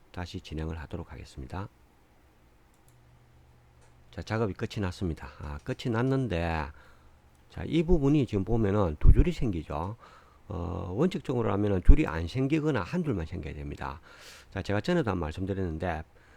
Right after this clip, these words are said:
팔로우 미 작업을 하고 나서 이런 식으로 줄이,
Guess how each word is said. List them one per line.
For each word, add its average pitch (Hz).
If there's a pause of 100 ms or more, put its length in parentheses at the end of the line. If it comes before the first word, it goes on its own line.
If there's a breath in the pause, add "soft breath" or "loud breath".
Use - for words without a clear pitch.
(180 loud breath)
팔로우 180
미 131
작업을 120
하고 135
나서 107
이런 135
식으로 110
줄이, 139